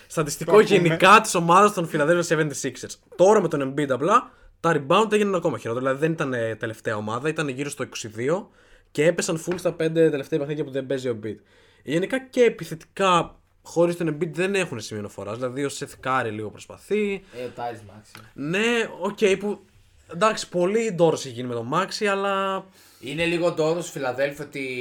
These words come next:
Speaker 1: κάπου να βρούμε να, να μιλήσουμε και να πούμε κάτι, νομίζω.
Speaker 3: ο Ben Simmons λέει, επειδή
Speaker 1: Ναι,
Speaker 3: είναι το Maxey, τι
Speaker 1: ναι,
Speaker 3: καλά που παίζει.
Speaker 1: ναι,
Speaker 3: Μια
Speaker 1: ναι.
Speaker 3: χαρά, δεν το χρειαζόμαστε.
Speaker 1: Ναι. Ε, και αυτό, όλο αυτό το γαϊτανάκι με τον Ben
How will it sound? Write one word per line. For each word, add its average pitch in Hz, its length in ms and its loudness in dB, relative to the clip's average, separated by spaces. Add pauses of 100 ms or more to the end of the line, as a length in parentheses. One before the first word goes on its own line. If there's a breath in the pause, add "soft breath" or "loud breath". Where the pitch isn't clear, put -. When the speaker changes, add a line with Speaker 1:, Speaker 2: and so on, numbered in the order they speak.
(220)
Speaker 1:
κάπου 190 280 2
να 175 120 2
βρούμε 190 240 -2
να, 180 300 0
να 165 80 0
μιλήσουμε 180 400 -4
και 180 60 -6
να 170 100 -4
πούμε 175 140 -8
κάτι, 151 280 -6
νομίζω. 110 260 -6
Speaker 3:
ο - 60 -14
Ben 156 40 0
Simmons 160 540 -4
λέει, 160 120 -4
επειδή 160 200 -4
Speaker 1:
Ναι, 160 80 2
Speaker 3:
είναι 131 100 0
το 165 180 0
Maxey, 151 200 0
τι 123 60 -6
Speaker 1:
ναι, 143 120 -2
Speaker 3:
καλά 143 240 2
που 110 60 -8
παίζει. 139 260 -2
Speaker 1:
ναι, 127 120 -4
Speaker 3:
Μια 185 100 4
Speaker 1:
ναι. - 60 0
Speaker 3:
χαρά, 175 240 0
δεν 156 80 0
το 160 80 -2
χρειαζόμαστε. 120 680 -2
Speaker 1:
Ναι. 101 120 -12 (400 soft breath)
Ε, - 100 -18
και - 160 -4
αυτό, 220 460 2
όλο 190 380 4
αυτό 196 240 -2
το 180 140 -2
γαϊτανάκι 175 720 0
με 156 60 0
τον 147 160 -2
Ben 160 100 4